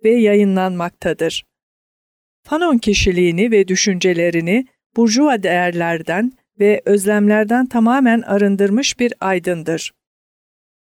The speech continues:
Kariyerizm ve elitizmden nefret eder. Uzlaşmacılığı ve fırsatçılığı, pragmatizmi, rantçılığı ve pazarlamacılığı, dogmatizme ve güce boyun eğmeyi kabul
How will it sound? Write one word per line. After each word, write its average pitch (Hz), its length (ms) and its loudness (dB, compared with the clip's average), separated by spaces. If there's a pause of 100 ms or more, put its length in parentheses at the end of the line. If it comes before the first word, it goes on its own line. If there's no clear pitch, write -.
(180)
Kariyerizm 254 840 2
ve 220 120 4
elitizmden 214 920 0
nefret 190 400 -4
eder. 156 440 -6 (680)
Uzlaşmacılığı 208 1000 2
ve 208 160 2
fırsatçılığı, 180 920 -2 (500)
pragmatizmi, 220 1000 0 (360)
rantçılığı 202 800 0 (280)
ve 202 180 4
pazarlamacılığı, 202 1200 0 (380)
dogmatizme 240 840 0
ve 226 160 2
güce 202 400 0
boyun 208 360 4
eğmeyi 185 420 0
kabul 208 340 -2